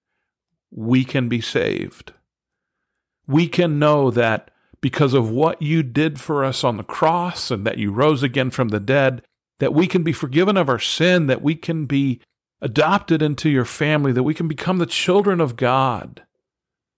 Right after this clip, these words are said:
that we can know that heaven is our home. Lord, thank you so much for this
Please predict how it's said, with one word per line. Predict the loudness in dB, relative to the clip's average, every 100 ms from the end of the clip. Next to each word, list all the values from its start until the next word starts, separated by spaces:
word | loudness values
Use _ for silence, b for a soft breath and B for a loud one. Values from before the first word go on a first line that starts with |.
| _ _ _ _ -6
that | -2
we | 0
can | 2
know | 2 2
that | 2
heaven | 0 0 0
is | -2 -4
our | -6
home. | -4 0 0 0 -6 -12 -16 _ _ _ _ _ _ _ _ _ _ _ _ _ _ _ _
Lord, | 2 2 2 0
thank | -4 -4
you |
so | -4 -2 0
much | 0 0 -4 -8 -8 -10 _ _ _ _ _ _ _ _ _ _
for | -2 2
this | 4 2 0 -4 -6